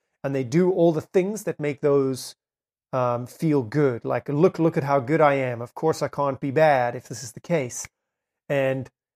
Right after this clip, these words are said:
and yet creates an environment where there is no self-care happening because they're too busy on the business to, to have self-care come in. Or if self-care comes in,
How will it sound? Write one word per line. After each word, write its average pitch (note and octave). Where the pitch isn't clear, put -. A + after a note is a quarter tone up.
and D3+
yet D#3+
creates D3
an C3+
environment C#3+
where B2+
there C3+
is C#3+
no D#3
self-care C#3+
happening C#3+
because D#3
they're C#3+
too -
busy D3
on C#3
the B2+
business C#3+
to, C#3+
to C3+
have C#3
self-care D3+
come C3+
in. C#3+
Or C3
if G#3
self-care E3+
comes C3+
in, C#3